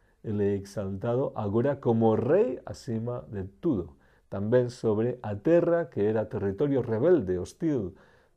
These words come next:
que pertencía a un maligno, en certo modo. Como diz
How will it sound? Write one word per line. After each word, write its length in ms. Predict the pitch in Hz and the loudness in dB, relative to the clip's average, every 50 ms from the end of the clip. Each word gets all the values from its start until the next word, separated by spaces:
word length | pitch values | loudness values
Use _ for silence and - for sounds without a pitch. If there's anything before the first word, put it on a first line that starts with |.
| _ _ | _ _
que 100 | - - | -14 -10
pertencía 680 | 92 113 110 104 - 123 120 120 120 - 214 226 214 190 | -6 -6 -6 -2 -2 -2 -2 -2 -2 -4 -2 0 2 2
a 40 | |
un 100 | 165 151 | 2 2
maligno, 540 | 131 131 131 143 196 233 220 165 151 123 113 | 0 0 0 2 2 0 0 0 -2 -4 -4
en 60 | 104 - | -4 -4
certo 320 | - 135 120 - - 107 | -2 -4 -2 -2 -4 -4
modo. 480 | 98 117 143 151 127 98 - 98 - - _ _ _ _ _ _ _ _ | -2 0 0 0 0 0 -2 -6 -10 -16 _ _ _ _ _ _ _ _
Como 220 | - 113 104 104 | -12 -10 -6 -4
diz 440 | 110 117 120 117 - - - - - | -2 -2 -4 -4 -6 -12 -18 -20 -20